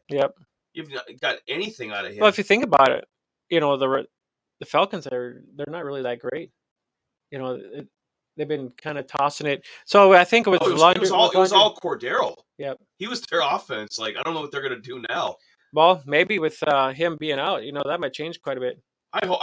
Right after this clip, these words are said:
Speaker 2: I hope so. I mean, for Kyle Pitts' owner's sake, I mean, he's, dude, he's a stud. I mean, he's too good to be this far. He's too good to be behind Colby Parkinson.
Speaker 1: <laughs>
Speaker 2: Sorry.
Speaker 1: And O J Howard.
Speaker 2: And, uh, and, and O J Howard, who had one, he had one good game.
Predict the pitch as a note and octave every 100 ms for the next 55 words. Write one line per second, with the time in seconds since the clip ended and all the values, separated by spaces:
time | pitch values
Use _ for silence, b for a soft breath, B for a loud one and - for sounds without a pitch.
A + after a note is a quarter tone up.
0 | D#3 F3+ A#3 - - D#3 D#3 - - E3+
1 | G3 - D#3 E3+ - - E3 F#3+ - A3
2 | A#3+ - _ _ _ _ _ _ C#3+ D3+
3 | D3 B2 C#3 A3 - - _ _ G3 D#3
4 | - F#3 G#3+ - - - F3+ F#3 - E3
5 | A#2 A#2+ F3 - F#3 C#3+ D#3+ D#3 C#3+ B2
6 | A2 G#2+ _ _ C3+ D3 A#3+ - B B
7 | F#3 A#3+ - B3+ F#3+ A3+ F#3 G3 E3+ F3+
8 | F#3+ F#3 F3 C#3 _ _ - G3+ G3 F#3
9 | E3+ - D#3 D#3 C3 A2+ - - - E3+
10 | E3 F3+ F3+ - - - - b b b
11 | E3 D#3+ E3 D#3 C#3+ C#3 D3+ E3 _ -
12 | - - E3+ E3+ F3+ E3+ F#3 G3+ F#3+ F3
13 | F3+ F3+ E3+ E3+ D3 C#3 D#3+ F#3 E3+ _
14 | _ G3 G3 D#3+ F3+ G#3 G#3 F3+ F#3 F3+
15 | F#3+